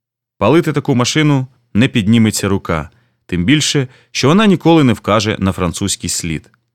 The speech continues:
Слід, як завжди, буде чеченським. А з огляду на те, що я подарував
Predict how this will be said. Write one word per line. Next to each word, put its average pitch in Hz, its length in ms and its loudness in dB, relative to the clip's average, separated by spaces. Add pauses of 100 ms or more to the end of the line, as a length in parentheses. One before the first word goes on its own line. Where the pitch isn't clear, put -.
(220)
Слід, 143 440 -2 (460)
як 101 180 2
завжди, 147 360 2
буде 113 400 0 (200)
чеченським. - 720 -6 (640)
А 90 80 -2
з 98 80 -2
огляду 135 360 2
на 131 120 2
те, 131 160 0
що 120 180 -2
я 117 140 2
подарував 110 640 0